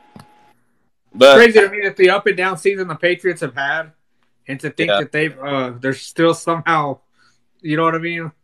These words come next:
Speaker 2: Somehow they've still finagled their way to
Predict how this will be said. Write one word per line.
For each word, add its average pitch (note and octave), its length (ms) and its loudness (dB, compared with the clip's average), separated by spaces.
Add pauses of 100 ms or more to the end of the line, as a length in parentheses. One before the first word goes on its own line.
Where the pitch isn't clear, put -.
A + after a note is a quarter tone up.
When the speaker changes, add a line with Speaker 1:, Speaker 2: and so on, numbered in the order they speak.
(340)
Speaker 2:
Somehow G#3 960 -6
they've E3+ 240 -8 (220)
still - 560 -12 (760)
finagled E3+ 460 -6
their E3 140 0
way D#3+ 400 -4
to D3+ 340 -4